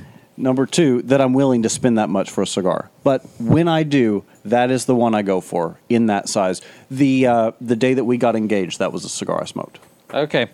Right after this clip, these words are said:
Speaker 2: I'll allow it, though I do think that's, I, I do think that's kinda coercing the judges, but I'll allow that. I chose the Feral Flying Pig, which obviously I smoke because I'm smoking it right now
Speaker 1: Right.
Speaker 2: as we sit here.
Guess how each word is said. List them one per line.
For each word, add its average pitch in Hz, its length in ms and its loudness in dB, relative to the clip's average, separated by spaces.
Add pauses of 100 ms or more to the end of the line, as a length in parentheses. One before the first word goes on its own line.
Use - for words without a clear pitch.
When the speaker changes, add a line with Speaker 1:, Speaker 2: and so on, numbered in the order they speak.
Speaker 2:
I'll 127 260 2
allow 127 360 2
it, - 160 -4
though 135 200 2
I 131 100 2
do 135 180 0
think 135 260 -2
that's, - 500 -2 (1120)
I, 135 360 0
I - 20 4
do 147 260 2
think 151 260 0
that's 143 240 -2
kinda 139 260 -2
coercing 135 600 2
the 123 80 2
judges, 123 540 0
but 117 120 0
I'll 117 220 2
allow 110 280 0
that. 92 420 -6 (340)
I 185 140 2
chose 185 320 0
the 156 80 -2
Feral 143 300 2
Flying 123 420 0
Pig, 110 280 -2
which 123 240 -4
obviously 123 540 0
I 104 100 0
smoke 107 380 -2
because 131 200 -2
I'm 101 120 -2
smoking 110 400 -2
it - 100 -4
right 110 240 0
now 117 420 -2
Speaker 1:
Right. - 80 -8
Speaker 2:
as 127 200 0
we 107 120 0
sit 120 320 0
here. - 280 -4